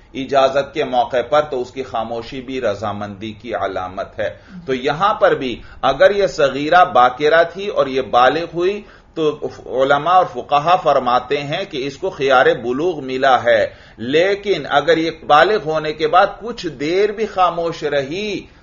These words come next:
तो इसकी खामोशी वो तो रजामंदी की अलामत है, तो इसका खियारे बुलूग साकित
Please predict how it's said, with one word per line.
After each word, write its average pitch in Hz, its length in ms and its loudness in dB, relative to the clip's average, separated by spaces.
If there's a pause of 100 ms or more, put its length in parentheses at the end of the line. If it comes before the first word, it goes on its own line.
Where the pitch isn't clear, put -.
(100)
तो 151 60 -6
इसकी 165 320 -4
खामोशी 151 600 -4
वो 175 140 -6
तो 180 120 -6
रजामंदी 151 600 -2
की 214 160 -8
अलामत 147 640 0
है, 123 360 -2
तो 156 60 -6
इसका 165 280 -2
खियारे 143 400 2
बुलूग 139 360 -6
साकित 117 580 -4